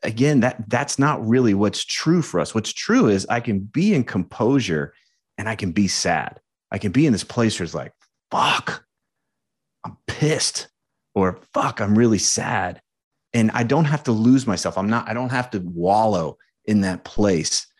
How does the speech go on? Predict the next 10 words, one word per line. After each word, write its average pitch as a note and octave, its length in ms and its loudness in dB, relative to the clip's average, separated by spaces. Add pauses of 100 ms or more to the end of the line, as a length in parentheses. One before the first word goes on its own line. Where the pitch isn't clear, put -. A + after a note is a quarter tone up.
(220)
And G2+ 400 2
like A#2+ 240 0
a, A2 180 2
like A2 180 0
a, F2+ 220 -6 (140)
like G2+ 140 -4
a G2+ 200 -4
young G#2+ 240 4
child A2 460 -2
might, D2+ 240 -8